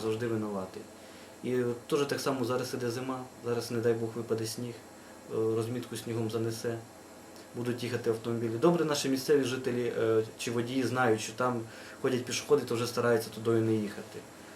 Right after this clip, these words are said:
Але заїде якийсь мешканець міста Києва чи міста Рівного, який цього знати не буде, вийде на ту третю смугу,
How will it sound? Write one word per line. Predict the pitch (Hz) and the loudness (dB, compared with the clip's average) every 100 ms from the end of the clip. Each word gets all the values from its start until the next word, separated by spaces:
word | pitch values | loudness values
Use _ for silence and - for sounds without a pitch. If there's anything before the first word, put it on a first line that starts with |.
| - - - | -18 -8 2
Але | 117 120 120 | 6 8 8
заїде | 113 131 139 135 123 120 | 6 0 2 4 4 2
якийсь | 117 120 135 - | 0 -4 -6 -2
мешканець | 120 110 - 113 110 - | 0 0 0 -2 -2 -4
міста | 120 123 - | -4 -2 -4
Києва | 110 - 104 104 101 101 | -6 -4 -4 -4 -4 -4
чи | 113 | -4
міста | 120 - 117 113 | -4 -2 0 2
Рівного, | 110 104 107 | 2 -2 -6
який | 104 113 | -8 -2
цього | 120 | 0
знати | 113 113 113 | 2 0 0
не | 110 | 0
буде, | 104 104 | -2 -2
вийде | 110 127 127 | -2 -2 0
на | 113 | -2
ту | 110 117 | -2 -6
третю | - 113 113 | 0 0 0
смугу, | 110 113 101 | -6 -4 -4